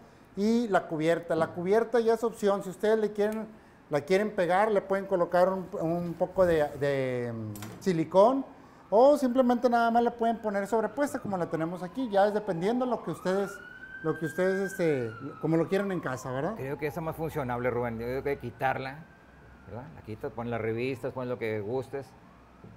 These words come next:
Speaker 2: lo pones y listo. Y para la limpieza se me hace más práctico suelto.
Speaker 1: Ok, bueno,
Speaker 2: que
Speaker 1: ya cada
Speaker 2: fijarlo.
Speaker 1: quien en casa ya que, que tome la mejor, el mejor diseño, ¿verdad?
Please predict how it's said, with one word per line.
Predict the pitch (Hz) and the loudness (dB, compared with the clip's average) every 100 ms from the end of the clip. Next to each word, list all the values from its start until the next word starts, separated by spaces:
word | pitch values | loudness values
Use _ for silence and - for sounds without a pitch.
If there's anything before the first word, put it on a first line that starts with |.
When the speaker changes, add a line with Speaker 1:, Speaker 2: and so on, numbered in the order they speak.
| - - | -20 -20
Speaker 2:
lo | - | -18
pones | 90 104 123 131 98 | -14 -12 -12 -14 -16
y | |
listo. | 82 - - - - - | -18 -20 -20 -20 -20 -12
Y | 120 110 | -10 -4
para | 117 117 | -2 0
la | |
limpieza | 113 110 139 - 147 | -2 -4 -6 -8 -12
se | 135 | -8
me | 139 | -6
hace | 143 | -6
más | 139 | -8
práctico | - 131 135 120 - | -6 -8 -8 -10 -6
suelto. | 127 127 - - - - | -6 -8 -14 -20 -20 -18
Speaker 1:
Ok, | 139 | -10
bueno, | 247 214 233 | -8 -6 -6
Speaker 2:
que | 202 | -2
Speaker 1:
ya | 196 | 0
cada | 208 202 | 4 4
Speaker 2:
fijarlo. | 131 | 4
Speaker 1:
quien | 196 190 | 0 -2
en | 180 | 0
casa | 185 208 190 | 0 0 0
ya | 175 175 | 0 -2
que, | 185 160 - - - 160 | -4 -6 -10 -20 -12 -8
que | |
tome | 151 165 170 180 147 113 - | -2 -2 0 -2 -4 -8 -4
la | 147 | -2
mejor, | 156 139 175 | -2 -2 -2
el | 156 | -2
mejor | 143 175 | -2 -2
diseño, | 190 180 170 165 151 | -2 0 -2 0 -2
¿verdad? | 147 190 | -2 -4